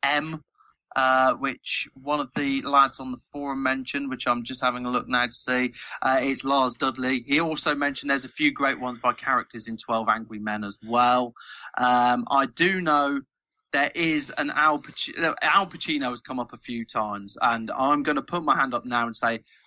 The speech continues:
I've got an Al Pacino speech, but I'm not sure if it's gonna be the same one as we've got here, so I'll, I'll leave that until afterwards.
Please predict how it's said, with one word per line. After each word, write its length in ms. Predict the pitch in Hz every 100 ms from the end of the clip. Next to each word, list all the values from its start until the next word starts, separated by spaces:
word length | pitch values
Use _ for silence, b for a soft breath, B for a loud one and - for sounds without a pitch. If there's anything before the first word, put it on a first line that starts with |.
| _
I've 240 | 147 135 117
got 160 | 143
an 80 | 120
Al 140 | 110
Pacino 380 | 110 - 113 107
speech, 280 | 107 120 120
but 80 | -
I'm 60 | 220
not 160 | 240
sure 140 | - 196
if 100 | 175
it's 100 | -
gonna 140 | 175
be 100 | 160
the 60 | 151
same 260 | 165 156
one 180 | 151 143
as 280 | 143 127 -
we've 140 | 156 135
got 200 | 123 127
here, 160 | 113
so 180 | 104 131
I'll, 220 | 143 147 147
I'll 160 | 147
leave 300 | 143 147 135
that 160 | 131 -
until 260 | 120 123
afterwards. 640 | 113 - 104 101 98 -